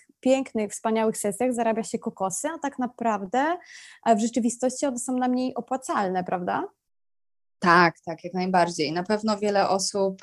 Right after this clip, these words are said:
Speaker 2: e, nie zdaje sobie z tego sprawy, że, że praca dla, mm, prestiżowych magazynów,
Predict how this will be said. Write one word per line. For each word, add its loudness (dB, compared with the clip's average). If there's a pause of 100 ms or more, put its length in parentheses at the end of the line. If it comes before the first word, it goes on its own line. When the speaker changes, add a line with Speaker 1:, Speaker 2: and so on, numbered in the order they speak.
(140)
Speaker 2:
e, 4 (380)
nie 4
zdaje 6
sobie -6
z -12
tego -2
sprawy, 4 (220)
że, 2 (120)
że -4
praca 2
dla, 2 (140)
mm, -8
prestiżowych 4 (120)
magazynów, 0